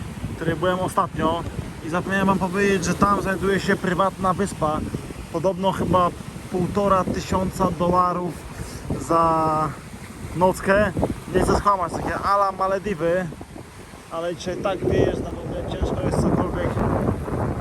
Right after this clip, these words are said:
tutaj nakręcić. Stwierdzam, że Kambodża jest jednak mocno niedoceniona. Wróciłem do tej wsi, w której byłem ostatnio.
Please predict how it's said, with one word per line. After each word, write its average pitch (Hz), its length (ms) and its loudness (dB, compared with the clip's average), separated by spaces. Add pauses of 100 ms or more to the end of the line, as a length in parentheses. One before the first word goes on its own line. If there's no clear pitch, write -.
(120)
tutaj 165 380 0 (280)
nakręcić. - 840 0 (640)
Stwierdzam, 151 480 -8
że 127 120 -8
Kambodża 131 480 -6
jest 123 160 -8
jednak 127 360 -8
mocno 131 380 -8
niedoceniona. 127 640 -6
Wróciłem 131 400 -6
do 120 60 -8
tej 127 120 -8
wsi, - 180 -10
w 117 60 -12
której 131 180 -6
byłem 131 200 -6
ostatnio. 131 500 -4